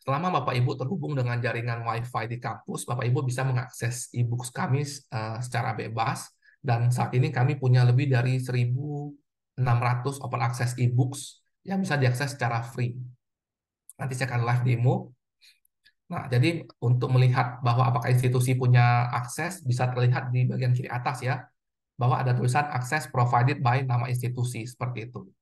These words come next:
Kalau belu-, belum ada, berarti nanti bisa, eh, institusi bisa request ke kami, nanti kami bisa tambahkan.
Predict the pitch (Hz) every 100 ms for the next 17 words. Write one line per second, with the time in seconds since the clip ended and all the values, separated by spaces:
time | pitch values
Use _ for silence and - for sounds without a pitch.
0 | _ _ _ 117 117 113 117 120 120 123
1 | 185 143 139 123 147 123 123 123 123 117
2 | - - - 113 123 123 123 127 143 123
3 | 117 127 117 - - 117 135 131 123 123
4 | 131 123 113 107 107 - 117 107